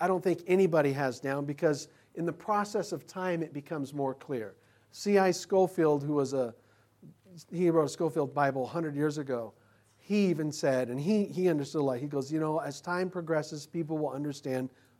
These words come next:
the book of Revelation more." Basically what he said, and it's true. But I think that what we will see in Revelation seventeen,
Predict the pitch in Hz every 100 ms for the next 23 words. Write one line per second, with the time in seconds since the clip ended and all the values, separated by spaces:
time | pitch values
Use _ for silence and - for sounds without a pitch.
0 | - 135 135 135 131 117 117 113 - 127
1 | 170 139 - _ _ _ - _ _ 147
2 | 143 - 156 120 110 107 175 135 117 117
3 | - 165 - - _ - 151 180 - -
4 | 160 165 214 226 214 190 160 156 - -
5 | - _ - 156 165 165 160 208 254 233
6 | - 233 208 175 160 165 175 165 175 170
7 | 160 135 165 156 143 - 175 156 139 135